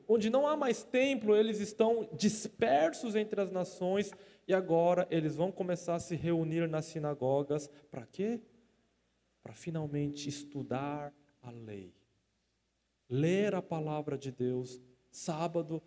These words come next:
após sábado. E ali eles estão começando a entender a palavra do Senhor. Tradições rabínicas vão surgindo e aí se preparando pra algo grandioso que estava pra acontecer.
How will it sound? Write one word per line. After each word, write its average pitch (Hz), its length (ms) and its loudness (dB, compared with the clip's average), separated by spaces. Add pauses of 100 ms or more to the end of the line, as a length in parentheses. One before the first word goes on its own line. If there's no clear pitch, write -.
(180)
após 135 340 -6
sábado. 123 680 -6 (280)
E 135 100 -6
ali 139 400 -2
eles 143 280 0
estão 143 360 -4
começando 143 560 -8
a 151 60 0
entender 147 540 -6
a 170 80 -2
palavra 151 480 -6
do 139 140 -14
Senhor. 139 480 -6 (320)
Tradições 175 800 -2
rabínicas 175 880 -2
vão 165 200 -2
surgindo 160 920 -6 (320)
e 151 120 -6
aí 147 520 -4 (960)
se - 200 -6
preparando 127 800 -4 (1300)
pra 131 120 -8
algo 127 240 -6
grandioso 131 680 0
que 135 120 -12
estava 113 360 -14
pra 117 160 -10
acontecer. 107 600 -18